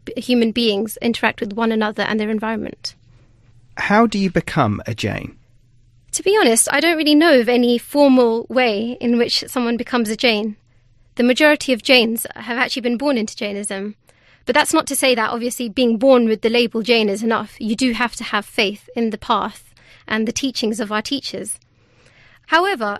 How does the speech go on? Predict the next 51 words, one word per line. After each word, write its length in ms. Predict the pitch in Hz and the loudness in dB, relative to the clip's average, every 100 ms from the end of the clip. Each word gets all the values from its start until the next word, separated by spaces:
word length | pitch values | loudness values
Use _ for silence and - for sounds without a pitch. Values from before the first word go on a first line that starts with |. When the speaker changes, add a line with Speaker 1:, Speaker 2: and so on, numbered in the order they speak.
| 403 | -4
Speaker 1:
as 160 | 285 320 | -2 0
I 80 | 320 | 0
said 220 | 320 240 | -2 -4
at 100 | - | -8
the 60 | |
start, 500 | 226 - 254 - - _ - | -6 0 0 -2 -10 _ -8
really, 560 | 254 330 277 220 214 - - | -2 0 0 -2 -6 -12 -8
a 80 | 247 | -2
Jain 260 | 285 302 262 | 2 2 2
is 100 | - | 0
somebody 300 | 269 240 226 | -2 -2 -4
who 80 | |
believes 480 | 233 226 262 214 196 | -4 -4 -2 -4 -6
in 120 | 233 | -6
the 80 | 226 | -6
path 500 | - 254 208 220 _ | -2 -2 -2 -6 _
which 160 | - 233 | -10 -8
has 100 | 226 | -8
been 140 | 240 | -6
outlined 540 | 240 254 - 208 220 - | -4 -4 -2 -4 -4 -2
by 160 | 220 | 0
our 280 | 220 214 214 240 | 0 0 -2 -2
liberated 580 | 233 226 226 220 214 | -2 0 0 -2 -8
teachers. 560 | - 247 - - - - _ - - - | -8 -8 -8 -10 -10 -14 _ -20 -20 -8
So 180 | - 302 | -2 2
really, 360 | 359 311 214 | 2 2 0
as 140 | - 254 | -2 0
long 120 | 285 | 0
as 140 | 294 285 | 0 -2
you 60 | |
have 160 | 262 254 | -2 0
faith 240 | 254 254 | 0 0
in 100 | 233 | 0
that, 260 | 220 190 - _ _ _ - | 0 -2 -6 _ _ _ -6
I 120 | 247 | -4
think 180 | 240 202 | -2 -4
that 80 | - | -4
would 100 | 208 | -6
make 280 | 208 - | -8 -8
you 60 | 226 | -10
a 20 | |
Jain. 380 | 208 208 208 208 _ _ _ _ _ _ _ _ _ - | -6 -6 -8 -12 _ _ _ _ _ _ _ _ _ -6
Speaker 2:
Tell 160 | 240 | -2
us 100 | 294 | 0
about 320 | 247 214 180 - | 2 2 2 0
some 220 | - 170 | 0 0
of 140 | 147 | 2
the 180 | 147 139 | 2 2
important 720 | 135 - 151 131 - 123 - | 0 -2 -2 -2 -2 -6 -6
Jain 380 | - 127 120 117 | -4 -2 -2 -4
customs, 680 | - 120 - - 92 90 | -6 -6 -6 -10 -10 -12